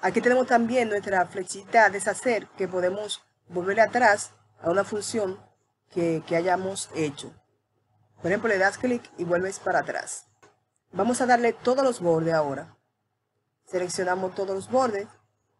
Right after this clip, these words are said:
y observa cómo se nos han marcado los bordes de este rango que hemos elegido.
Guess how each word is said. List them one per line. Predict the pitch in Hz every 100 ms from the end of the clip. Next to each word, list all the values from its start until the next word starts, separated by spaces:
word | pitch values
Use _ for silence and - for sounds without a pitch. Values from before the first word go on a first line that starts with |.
| -
y | 190
observa | 196 226 254
cómo | 247 233
se | 226
nos | 220 208
han | 180 226
marcado | 247 240 226 196 175 180
los | 180 180
bordes | 180 214 220 233 -
de | 185 180
este | 196 - 226 226 - _ _ _ _ _ _ _ _ _ _ _ _ _ -
rango | 190 220 220 185
que | 190
hemos | 180 190 202 -
elegido. | 185 180 160 147 127